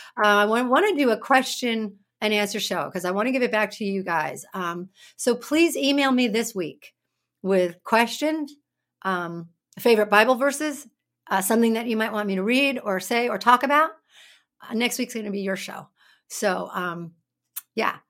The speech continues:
So it's gonna be a lot of fun. So please take this week now to email questions 'cause we're gonna, Michelle's gonna join me next week. And we're gonna, she's gonna read off the questions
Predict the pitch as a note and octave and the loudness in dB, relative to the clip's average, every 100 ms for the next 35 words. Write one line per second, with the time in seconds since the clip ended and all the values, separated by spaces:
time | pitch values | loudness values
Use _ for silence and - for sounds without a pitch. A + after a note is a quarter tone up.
0 | _ _ - - A3 G#3+ G3 A3 G#3+ G3 | _ _ -10 -2 -2 -2 -2 0 0 2
1 | A3+ B3+ B3 G#3+ A3+ A3+ F#3+ - C#4+ C#4 | 0 0 0 0 -4 -6 -8 -2 0 0
2 | - C#4 C4+ B3 A3 A#3 A3+ A3+ A#3 A3+ | 0 -2 0 -4 -2 -4 -2 -2 -2 -2
3 | A3+ A3 G#3+ G3+ - C4 B3+ D#4 D#4+ A3+ | -2 0 -2 -4 -2 -2 -2 -6 -6 -6
4 | G3+ A3 A3 G3 F#3+ - - G#3+ G3+ A#3+ | -2 0 0 -2 -4 -12 -6 0 4 4
5 | B3 A#3 G3+ G#3 A3 B3 B3+ C4 C4 C#4 | 2 -2 0 2 2 2 2 0 -2 -4
6 | C#4+ B3 G3+ G3 F#3+ G#3+ F#3+ F3+ G3 A#3 | -4 -4 -4 -2 -4 -6 -6 -2 2 4
7 | A3+ A3+ A#3+ B3+ B3+ - C4 B3+ | 2 0 0 0 0 0 0 2